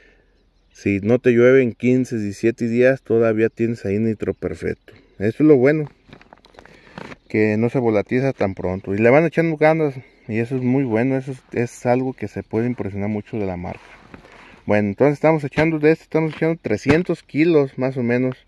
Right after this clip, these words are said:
de nitroperfecto. Y también estamos echando trescientos kilos del nitroperfecto Super K B R N.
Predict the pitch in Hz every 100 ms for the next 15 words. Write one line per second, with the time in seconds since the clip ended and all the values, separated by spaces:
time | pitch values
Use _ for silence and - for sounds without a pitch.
0 | _ - - - 104 101 92 101 - 95
1 | - 135 - 113 110 _ _ _ _ _
2 | _ - _ _ _ - - - _ -
3 | _ _ - 139 160 170 185 - - -
4 | - - 98 117 127 - 127 127 123 -
5 | - 131 151 175 - _ _ _ - -
6 | 92 117 127 135 - - 127 135 151 -
7 | _ - 98 95 95 87 95 - 92 107
8 | 120 - - 165 - - _ _ 131 -
9 | 147 - - 123 131 127 127 127 127 123
10 | 127 107 98 95 92